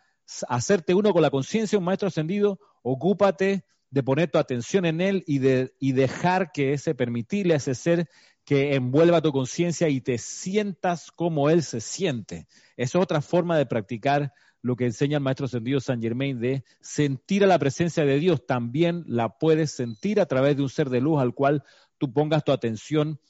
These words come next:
en pos de ser cada vez más parecido a ese ser de luz. Eso también entra dentro de lo que significa sentir a la presencia de Dios.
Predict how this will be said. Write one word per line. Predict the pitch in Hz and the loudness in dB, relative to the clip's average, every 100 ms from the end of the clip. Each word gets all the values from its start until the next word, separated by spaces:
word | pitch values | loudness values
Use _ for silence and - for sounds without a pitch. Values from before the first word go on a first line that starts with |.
| _ _ _ _ _ _ - | _ _ _ _ _ _ -2
en | 139 117 | -2 2
pos | 175 170 | 4 4
de | 139 160 170 - | 4 4 2 -2
ser | - 160 143 - | -2 0 0 0
cada | 160 156 | 2 4
vez | 165 | 2
más | 139 151 - | 2 -2 0
parecido | 147 127 - 180 190 147 | 0 2 -2 -2 2 2
a | |
ese | 120 123 | 0 -4
ser | - 139 117 | -2 -2 0
de | 113 | 0
luz. | 147 131 - - | 0 -2 -4 -10
Eso | 131 131 143 | -8 -4 -2
también | 123 117 156 165 156 _ _ _ - | -2 -2 -2 -2 -4 _ _ _ 0
entra | 151 143 151 | 0 2 2
dentro | 143 139 139 131 | 2 2 0 0
de | 123 | 0
lo | 117 | -2
que | 117 | -2
significa | 113 110 110 131 123 | -6 -8 -6 -4 -4
sentir | - 117 104 143 147 | -4 -8 -8 -2 0
a | |
la | 135 | 2
presencia | 107 107 - 127 117 120 | 0 -6 -6 -8 -6 -6
de | 101 101 | -4 -4
Dios. | 117 101 - | -4 -6 -8